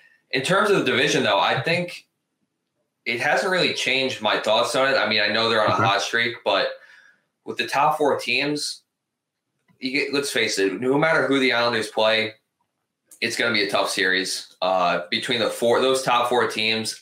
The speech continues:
Speaker 1: I don't know how much of a difference it is between who you wanna play in the playoffs, because it's gonna be a tough series no matter what. So, but I will say the Bruins are probably, you know, I said this last week, kinda. I know the Islanders, you know, dropped the past two games,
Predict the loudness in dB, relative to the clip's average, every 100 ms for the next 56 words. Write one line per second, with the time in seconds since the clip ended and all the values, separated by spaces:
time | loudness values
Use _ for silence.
0 | -6 0 2 2 2 2 0 0 -2 0
1 | 0 0 -4 -4 -8 -4 -2 0 0 -4
2 | -6 -8 -6 -4 -2 -4 -2 -2 0 0
3 | 0 0 0 0 -2 0 2 2 -2 -6
4 | -4 0 0 -2 -6 -14 _ _ _ -8
5 | -2 0 0 2 2 2 2 2 2 0
6 | -4 -8 _ -2 0 2 2 2 2 0
7 | 0 0 2 2 2 2 2 0 0 0
8 | 0 0 0 -2 0 2 2 2 0 0
9 | 0 -4 -4 -4 -2 -4 -2 -2 -4 -6
10 | -12 _ _ -20 _ -4 -2 -2 -2 -4
11 | -2 -2 -2 0 0 0 -2 -2 0 0
12 | 0 -2 -4 -8 -10 -10 -8 -2 -2 -2
13 | -4 -4 -2 -4 0 0 -2 -6